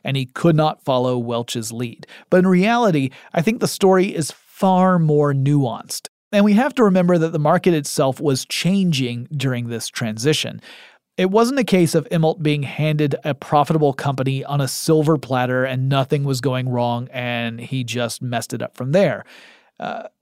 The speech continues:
he did make a ton of decisions that would not turn out to be great for G E, so I don't want to diminish his responsibility either. I just think it's important for us to take all these factors into consideration. Okay, so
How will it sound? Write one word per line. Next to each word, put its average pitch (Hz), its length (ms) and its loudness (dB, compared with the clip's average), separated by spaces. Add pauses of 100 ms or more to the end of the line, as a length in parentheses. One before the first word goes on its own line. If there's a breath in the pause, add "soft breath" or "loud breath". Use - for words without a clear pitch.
(140)
he 160 200 2
did 302 320 0
make 226 300 0
a 175 80 -2
ton 208 240 2
of 170 60 2
decisions 156 560 0
that 151 180 0
would 151 160 2
not 156 280 2
turn 170 220 2
out 156 220 0
to 143 80 -4
be 143 100 0
great 139 380 -2
for 139 160 -2
G 131 140 -2
E, 135 320 0
so - 120 0
I 156 80 4
don't 202 160 2
want 202 120 4
to 170 60 2
diminish 151 460 0
his 180 320 4
responsibility 131 920 -2
either. 165 500 0 (640 loud breath)
I - 20 2
just 170 220 0
think 170 100 2
it's - 320 -4 (180)
important 147 440 -2
for 143 60 0
us 131 120 -6
to 135 80 -12
take 127 300 -8
all 156 220 2
these 139 200 -2
factors 107 640 -6
into 127 180 -10
consideration. 123 680 -6 (280)
Okay, 175 280 2 (320 loud breath)
so 180 300 2